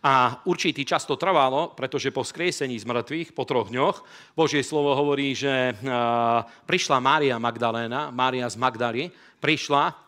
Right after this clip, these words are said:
keď prišli so ženami, prišli k hrobu, aby, a, aby nabalzamovali telo pána Ježiša a nenašli tam to telo. A keď tam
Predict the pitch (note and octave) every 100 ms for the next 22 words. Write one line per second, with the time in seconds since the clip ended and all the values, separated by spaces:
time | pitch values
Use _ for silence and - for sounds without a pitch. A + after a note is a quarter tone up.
0 | C3+ B2 A#2 A2+ C3 A#2+ C#3+ C#3+ - C3+
1 | B2+ B2 A#2 D3 C#3+ C3 B2+ B2 - -
2 | C#3+ - C3 A#2+ B2 B2+ B2+ F3 F3 _
3 | - B2+ B2 C3 B2+ A#2+ G#2+ B2+ A#2+ A#2
4 | A#2 A2+ A#2 A#2 A#2 - - - C3 B2+
5 | A#2+ B2 B2+ C#3+ B2 C#3+ A#2 C#3 B2+ A#2+
6 | A#2 A2+ C3+ B2 B2+ A#2 A#2 A2+ A#2 B2
7 | D3 C#3 A#2 C3+ D#3 - B2 A2+ A2+ A2
8 | G#2 A2+ A2 C#3+ G3 _ _ - - -
9 | B2 A#2 B2 - D#3+ E3